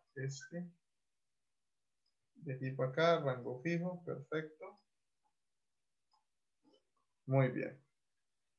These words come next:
Y tenemos una posible entrada aquí en lo que es el doscientos, con un stop de veintidós pips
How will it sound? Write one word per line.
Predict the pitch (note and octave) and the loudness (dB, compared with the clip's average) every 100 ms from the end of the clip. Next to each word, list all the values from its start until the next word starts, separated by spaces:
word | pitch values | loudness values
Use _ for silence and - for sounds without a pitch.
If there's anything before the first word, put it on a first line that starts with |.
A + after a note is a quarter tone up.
| - | -6
Y | E3+ | -2
tenemos | F3 E3+ D#3 D#3 D3 | 4 6 6 4 2
una | C#3 C#3 | 4 4
posible | B2+ B2+ A#2+ B2+ | 2 -2 0 0
entrada | B2 A#2 A#2 A#2 | 2 2 4 2
aquí | - | -6
en | B2 B2 | -8 -8
lo | A2+ - | -10 -12
que | |
es | A2+ A#2+ | -14 -14
el | A#2 | -4
doscientos, | B2+ C#3 F3 D3 C#3 G#3+ - - _ _ | -2 2 2 2 0 -6 -12 -16 _ _
con | B2 A#2+ | -10 -8
un | |
stop | B2 - B2+ B2 | -10 4 6 6
de | A#2 | 2
veintidós | A2+ A#2 A#2+ A#2+ C3+ | -2 -4 -4 -4 -2
pips | - D#3+ - - | -2 -2 -4 -14